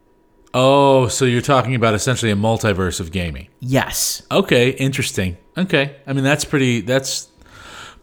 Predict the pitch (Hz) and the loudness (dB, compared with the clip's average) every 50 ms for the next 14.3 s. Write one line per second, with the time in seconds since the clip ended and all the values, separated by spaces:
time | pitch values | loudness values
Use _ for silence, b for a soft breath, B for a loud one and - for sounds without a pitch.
0 | _ - 156 160 170 156 165 165 170 170 151 143 151 147 117 147 139 131 - 127 | _ -2 0 0 2 2 2 2 4 2 2 2 0 0 2 2 2 2 0 -2
1 | 110 - - 120 113 107 98 107 104 104 104 104 101 98 98 95 - _ _ _ | -4 -2 2 2 2 2 2 0 0 0 0 0 0 -2 -2 -4 -8 _ _ _
2 | _ _ _ _ _ - - _ - _ _ _ _ _ _ _ _ _ _ _ | _ _ _ _ _ -20 -20 _ -20 _ _ _ _ _ _ _ _ _ _ _
3 | - - - - - - - 113 135 151 147 143 - - - 151 143 143 143 - | -20 -20 -20 -20 -20 -18 -12 -6 -2 2 2 2 2 2 2 0 0 0 -2 -4
4 | - 143 127 113 - - 131 120 95 95 90 87 87 85 - - 117 110 104 101 | 0 0 0 0 0 0 -2 0 0 -2 -2 -4 -6 -6 -4 -2 -2 0 0 0
5 | 90 87 110 120 120 110 - - 127 117 110 - - 110 104 101 92 B B B | -2 -2 0 0 0 0 2 2 2 2 2 0 0 0 2 0 0 B B B
6 | B B B B B B B _ _ - 123 127 135 131 127 127 123 117 101 107 | B B B B B B B _ _ -4 -2 0 2 4 6 6 6 4 2 0
7 | 101 - 113 104 104 101 101 95 - - 117 98 95 90 - 104 98 - - 98 | 0 0 0 2 2 0 0 -2 -2 -2 0 0 0 0 0 -2 -2 0 -2 -2
8 | 92 92 92 90 90 87 101 104 101 107 117 104 123 131 135 131 - 120 117 113 | 0 -2 -2 -4 -4 -6 -6 -6 -4 -4 -2 0 0 0 0 0 -2 -4 -2 -2
9 | 107 104 98 113 107 95 - - - 117 117 120 113 - - - 131 117 107 101 | -2 -2 -2 -2 -4 -6 -8 -10 -6 -4 -2 -2 -2 -4 -6 -6 -4 -2 0 0
10 | 92 101 98 95 90 92 92 95 107 120 131 - - - 185 175 175 180 190 202 | 0 0 -2 -2 -2 -2 -2 -2 -2 -4 -6 -8 -6 -4 -2 0 0 0 0 -2
11 | 208 165 160 143 120 110 101 110 113 123 117 127 127 - 151 135 131 120 113 113 | -2 -2 -2 -2 -2 -2 -6 -6 -8 -2 0 0 0 0 0 0 0 0 0 2
12 | 117 117 117 110 107 101 104 104 101 101 101 98 92 - - 110 104 - 110 104 | 2 2 2 2 2 0 0 0 0 0 0 0 0 0 0 0 0 0 -2 -2
13 | 101 98 98 98 98 - - 104 101 101 101 101 101 98 95 95 95 - - - | 0 0 0 0 0 -2 -4 -4 -2 -2 0 0 0 0 0 0 0 -2 -2 -2
14 | 113 98 95 87 82 - | -2 -2 -2 -4 -6 -8